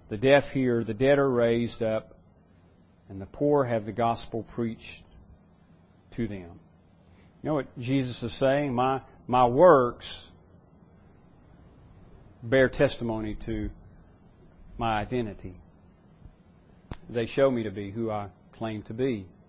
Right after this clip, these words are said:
Remember Luke four eighteen, where Jesus stands up in the synagogue and reads Isaiah sixty-one one, "The Spirit of the Lord is upon me, because He has anointed me to preach the gospel to the poor.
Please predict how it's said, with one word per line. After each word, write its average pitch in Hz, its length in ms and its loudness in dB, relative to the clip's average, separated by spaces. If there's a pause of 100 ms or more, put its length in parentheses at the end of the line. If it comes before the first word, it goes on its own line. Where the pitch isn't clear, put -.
(760)
Remember 131 460 2
Luke 147 280 2
four 147 260 8
eighteen, 156 500 4
where 120 100 0
Jesus 120 400 -2
stands 151 340 4
up 143 200 6
in 139 40 0
the 135 60 0
synagogue 151 640 8
and 113 160 -4 (240)
reads 151 340 6
Isaiah 151 440 8
sixty-one 156 640 2
one, 156 280 4
"The 127 60 0
Spirit 165 320 2
of 147 40 0
the 147 60 2
Lord 156 240 8
is 139 120 0
upon 156 340 6
me, 156 240 4 (320)
because 151 320 8
He 156 140 4
has 151 360 10 (340)
anointed 175 560 10
me 185 220 8
to 156 80 6
preach 202 460 4
the 175 60 4
gospel 165 440 8
to 170 100 0
the 147 60 0
poor. 170 480 4